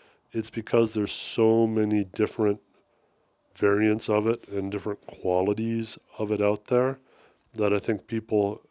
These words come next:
and let's be frank, I mean, some people say, "Well, I had a Sil Nylon tent and I didn't like it." Well, maybe they didn't like the manufacturer of their Sil Nylon tent.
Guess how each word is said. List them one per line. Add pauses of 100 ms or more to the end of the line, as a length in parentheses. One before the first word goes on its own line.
and (200)
let's
be
frank,
I
mean, (500)
some
people
say,
"Well, (420)
I
had
a
Sil
Nylon
tent
and
I
didn't
like
it."
Well,
maybe
they
didn't
like
the
manufacturer
of
their
Sil
Nylon
tent.